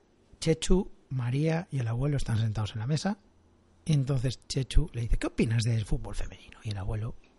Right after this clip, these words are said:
muy elegante, muy, un tío muy del futuro, dice <laughs> que por él, guay, que las niñas hagan deporte, que eso está muy bien.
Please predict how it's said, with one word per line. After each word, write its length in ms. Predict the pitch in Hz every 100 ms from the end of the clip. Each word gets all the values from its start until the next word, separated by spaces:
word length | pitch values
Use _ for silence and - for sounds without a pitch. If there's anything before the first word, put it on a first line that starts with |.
| - -
muy 480 | 147 175 226 190 - -
elegante, 500 | 113 143 180 160 170
muy, 440 | 139 143 135 120
un 140 | 120 113
tío 180 | 131
muy 340 | 120 123 113 113
del 160 | 113 107
futuro, 420 | - - 190 175
dice 380 | 147 123 180 202 - -
<laughs> 280 | - - -
que 120 | -
por 120 | 127 196
él, 140 | 233
guay, 400 | 120 135 - -
que 80 | -
las 140 | 107 131
niñas 180 | 113 110
hagan 120 | 107
deporte, 460 | 110 147 190 - 151
que 100 | 127
eso 60 |
está 160 | 123 120
muy 140 | 117
bien. 200 | 120 110